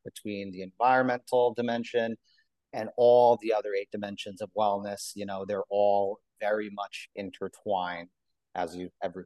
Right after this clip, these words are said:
our listeners will learn over the course of these podcast series. Um, now, before we wrap up our conversation, um, I know we all come from different walks of life and we have a very diverse audience,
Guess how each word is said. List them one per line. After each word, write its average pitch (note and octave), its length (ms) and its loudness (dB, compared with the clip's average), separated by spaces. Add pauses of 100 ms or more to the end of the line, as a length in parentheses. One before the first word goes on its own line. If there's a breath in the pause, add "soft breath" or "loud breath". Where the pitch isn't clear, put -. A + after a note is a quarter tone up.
(100)
our G2 220 0
listeners G2 460 -10
will G2 200 -8
learn F#2+ 280 -8 (120)
over F#2 100 -10 (460)
the F#2+ 80 -8
course - 360 -8
of F2 120 -14
these F#2 240 -10 (120)
podcast F2 400 -6
series. E2 540 -12 (520 soft breath)
Um, G#2+ 340 2
now, A#2 220 4
before F#3+ 640 2
we B3 120 0
wrap D#3 220 2
up C3+ 120 0
our C#3 100 0 (100)
conversation, C3+ 1080 -4 (140)
um, G#2+ 400 2 (180)
I A#2+ 60 2
know C3 160 4
we C3+ 140 2
all A#2 260 6 (100)
come A#2+ 280 0
from A2 260 -2 (180)
different G#2 360 -2
walks G#2 340 2
of G2+ 120 -4
life D#3 460 2
and G2+ 160 -2
we G#2 100 -8
have G2 200 -2
a G2 160 -16
very G2 400 -6 (420 soft breath)
diverse G2+ 640 0
audience, G2 640 0